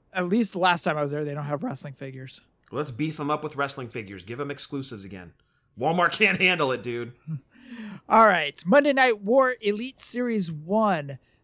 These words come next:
Speaker 1: Now, the Build-A-Figure in this is Lex Luger from his first Nitro appearance with a white soft goods shirt.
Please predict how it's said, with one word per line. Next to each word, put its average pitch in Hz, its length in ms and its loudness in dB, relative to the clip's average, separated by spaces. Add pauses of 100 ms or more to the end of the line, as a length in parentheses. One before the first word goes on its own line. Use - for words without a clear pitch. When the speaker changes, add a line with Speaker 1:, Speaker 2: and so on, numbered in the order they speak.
Speaker 1:
Now, 185 540 4
the 190 180 0
Build-A-Figure 185 1040 2
in 160 300 -6
this 254 320 -2 (140)
is 185 340 -4 (140)
Lex 190 600 -4 (100)
Luger 214 380 2
from 214 200 0
his 196 140 2
first 240 300 2
Nitro 220 340 4
appearance 170 420 0
with 165 120 -4
a 156 80 0
white 170 260 0
soft - 480 0 (220)
goods 165 520 -2
shirt. - 760 -6